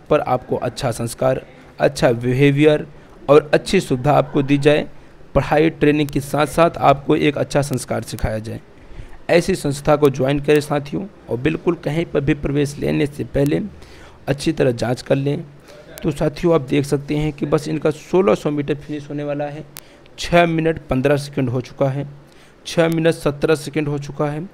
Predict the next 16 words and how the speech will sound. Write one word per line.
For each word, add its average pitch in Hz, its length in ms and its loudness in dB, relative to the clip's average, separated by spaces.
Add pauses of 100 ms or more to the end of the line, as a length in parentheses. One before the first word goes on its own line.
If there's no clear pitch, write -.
(380)
छः 156 260 0
मिनट 151 240 0
अट्ठारह 135 440 -2
सेकंड 143 340 -2
हो 147 80 2
चुका 151 260 0
है। 160 180 -4 (420)
बहुत 147 440 4
ही 165 60 6
अच्छा 151 240 6
pace 147 280 2
चल 151 160 0
रहा 160 120 6
है, 160 60 4
छः 156 300 0
मिनट 156 260 4